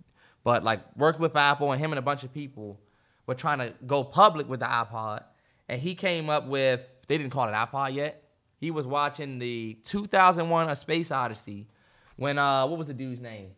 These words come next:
He heard the phrase, "Open the pod bay doors." And he felt like that that was dope. Like, okay, open the pod bay doors. And the pod, pod bay doors were like these,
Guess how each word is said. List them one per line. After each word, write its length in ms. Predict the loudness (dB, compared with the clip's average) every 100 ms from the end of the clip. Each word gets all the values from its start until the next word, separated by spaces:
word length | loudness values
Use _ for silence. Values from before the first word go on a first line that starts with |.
| _ _ _
He 120 | 0 4
heard 160 | 4
the 80 | 4
phrase, 420 | 6 6 6 2 -8 -20 0 6
"Open 340 | 6 6 2
the 80 | 2
pod 380 | 2 2 2 2
bay 220 | 2 2
doors." 640 | 2 2 0 -4 -14 -20 _ _ _ _ _ _ -10
And 100 | -6
he 100 | -4
felt 280 | 0 0 4
like 280 | 2 2
that 160 | -2 -2
that 220 | 0 0
was 200 | -2 -6 -8
dope. 440 | 0 2 2 -2
Like, 380 | -6 -6 -8 _ _ _ _ _ _ -2
okay, 300 | 0 0 0
open 240 | 0 0
the 60 | 0
pod 260 | 2 2
bay 140 | 2 0
doors. 280 | 2 2 2
And 80 |
the 60 | -4
pod, 300 | -4 -2 -2 -6 -4
pod 420 | 2 4 2 0
bay 180 | -2 -2
doors 400 | -2 0 0 0
were 120 | 0
like 240 | 0 0
these, 500 | -4 -6 -6 -8 -12